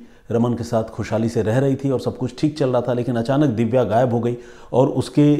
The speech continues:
पति ने भी उसे ढूंढने की कोई बहुत ज़्यादा कोशिश नहीं की, यहाँ तक कि ठीक से उनके सवालों का भी वो जवाब नहीं देता है। तो इसीलिए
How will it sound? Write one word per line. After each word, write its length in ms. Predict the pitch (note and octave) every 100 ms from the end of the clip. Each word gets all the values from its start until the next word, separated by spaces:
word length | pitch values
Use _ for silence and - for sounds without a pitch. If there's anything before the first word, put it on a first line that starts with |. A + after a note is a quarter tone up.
| - - - _
पति 260 | C3+ F3 F3+
ने 100 | D3+
भी 180 | C#3 F3
उसे 260 | D3 D#3
ढूंढने 380 | A#2 A#2 A#2+ C#3
की 120 | C#3+
कोई 180 | C#3 B2+
बहुत 240 | A#2 A2+ A2+
ज़्यादा 280 | A#2 A2+ A#2+
कोशिश 440 | - A#2 D#3+ D3+
नहीं 120 | D3 C3
की, 160 | D3+
यहाँ 200 | B2+ B2+
तक 200 | B2+ A#2+
कि 200 | - C3 - - - - -
ठीक 240 | D#3+ D#3
से 480 | - D3+ D#3 F#3 -
उनके 220 | B2+ C3 D3+
सवालों 420 | C#3+ B2 C3+ E3+
का 140 | D#3+ A#2
भी 220 | A#2+ D3+
वो 160 | C3 B2+
जवाब 360 | B2 A#2 B2
नहीं 180 | B2 A#2+
देता 260 | G2+ G2+ F#2+
है। 160 | F#2+ - - - - -
तो 80 | C#3+
इसीलिए 600 | C3+ E3+ E3 D3+ D3+ D3+